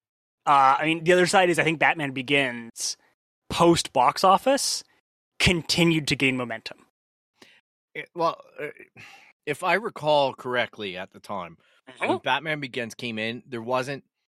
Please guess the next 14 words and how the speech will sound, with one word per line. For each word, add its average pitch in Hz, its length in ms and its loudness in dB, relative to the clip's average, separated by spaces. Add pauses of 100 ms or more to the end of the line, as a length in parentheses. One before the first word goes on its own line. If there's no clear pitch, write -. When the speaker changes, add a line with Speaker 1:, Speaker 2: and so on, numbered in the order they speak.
(120)
Speaker 2:
it 139 160 -6
wasn't 147 460 -4
the 147 60 -10
Michael 135 340 -8
Keaton 120 400 -14
Batman, 104 640 -10
Tim 104 240 -14
Burton 98 260 -18
area, - 300 -20 (760)
Speaker 1:
Yep. 107 100 0
Speaker 2:
right? 113 160 -8
Like, 113 220 -12
it 113 80 -16
wasn't, 131 340 -6